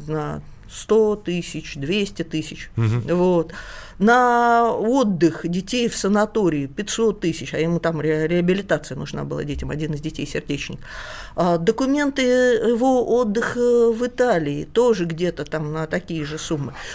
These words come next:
Speaker 1: Но всё это было в отношении ребёнка.
Speaker 2: Ой, я сейчас, э, б-, попрошу человека ещё на трубочке чуть-чуть подождать, потому что здесь и, ещё тогда нужен дополнительный вопрос, э, что, чтобы уже всё прояснить.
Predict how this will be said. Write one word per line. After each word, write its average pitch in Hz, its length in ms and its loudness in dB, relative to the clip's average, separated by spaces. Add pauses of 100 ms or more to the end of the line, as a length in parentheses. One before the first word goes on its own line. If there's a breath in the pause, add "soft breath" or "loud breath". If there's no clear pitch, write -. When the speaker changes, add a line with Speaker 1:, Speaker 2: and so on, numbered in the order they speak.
Speaker 1:
Но 220 100 8
всё 339 260 2
это 370 220 2
было 311 300 2
в 269 80 -2
отношении 233 600 2
ребёнка. 202 460 2
Speaker 2:
Ой, 165 160 8
я 165 160 6
сейчас, 175 420 2
э, 160 300 8
б-, 170 160 2
попрошу 190 420 2
человека 180 380 4
ещё 160 180 4
на 170 120 4
трубочке 175 360 2
чуть-чуть 220 440 4
подождать, 175 400 4
потому 165 180 2
что 123 100 -2
здесь 180 220 6
и, 190 60 4
ещё 185 400 6
тогда 160 260 2
нужен 160 300 2
дополнительный 139 680 4
вопрос, 160 560 4
э, 127 480 6
что, - 240 -2
чтобы 147 260 4
уже 147 200 4
всё - 200 2
прояснить. 110 460 -2